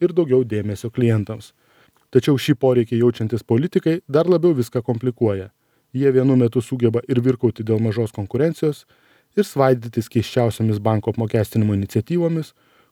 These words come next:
kurios ne tik bankų, bet ir apskritai visų investuotojų akyse mūsų šalį paverčia pajuokos objektu. Pridėkime žiniasklaidos istorijas apie nedaugelį suprantamas finansinės technologijas,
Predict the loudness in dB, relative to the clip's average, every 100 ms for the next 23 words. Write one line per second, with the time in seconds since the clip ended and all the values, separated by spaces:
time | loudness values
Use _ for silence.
0 | -6 -2 0 2 0 0 0 2 2 0
1 | 0 0 0 0 -2 -2 0 0 0 -2
2 | 0 -2 -2 -4 -4 -6 -8 -4 -4 -2
3 | -6 -6 -6 -4 -2 -2 0 0 0 -8
4 | -8 -4 0 0 -2 -6 -6 -4 -4 -4
5 | -6 -6 _ _ _ _ _ _ 0 2
6 | 2 2 2 2 2 2 2 0 -2 -6
7 | -4 0 2 0 0 -2 0 2 2 2
8 | 2 -2 -4 -4 0 0 0 -4 -4 -2
9 | -2 -2 -4 -6 -6 -6 0 2 2 2
10 | 0 -2